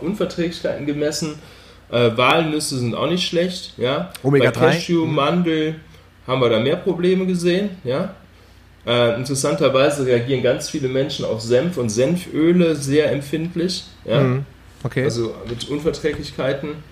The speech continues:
Speaker 1: Aber grundsätzlich ist es schon so, dass eine gesunde, vollwertige Ernährung, auch eine Paleo-Ernährung, das heißt Weglassen von verarbeiteten Lebensmitteln, von Einfachzuckern, ja, ähm,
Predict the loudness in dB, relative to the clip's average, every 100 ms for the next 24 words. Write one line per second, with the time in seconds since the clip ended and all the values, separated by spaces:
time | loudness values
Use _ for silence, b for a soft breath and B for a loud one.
0 | B B B B B 4 4 4 2 4
1 | 2 2 -4 -2 -2 -2 0 2 2 2
2 | 2 4 2 2 0 0 0 0 -2 0
3 | 0 2 2 2 0 0 0 0 0 -2
4 | -2 -2 -4 -2 -2 2 2 2 0 -2
5 | 2 2 2 2 0 -2 0 0 0 -2
6 | -4 -2 -2 0 0 0 -2 -4 -4 -2
7 | 0 2 0 -2 -4 -2 2 2 2 0
8 | 0 0 -2 -2 -2 -2 -2 0 0 0
9 | -4 -2 -2 -2 -4 -4 -4 -6 -4 0
10 | 0 0 0 -2 -6 B B B B -8
11 | 2 4 4 4 0 -4